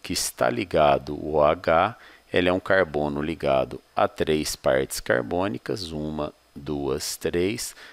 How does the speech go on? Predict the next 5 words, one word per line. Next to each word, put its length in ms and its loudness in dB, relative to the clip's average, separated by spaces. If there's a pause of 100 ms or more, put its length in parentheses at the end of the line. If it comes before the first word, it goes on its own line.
(120)
portanto, 800 0 (140)
ele 360 0
é 220 4 (140)
um 220 -2
álcool 580 2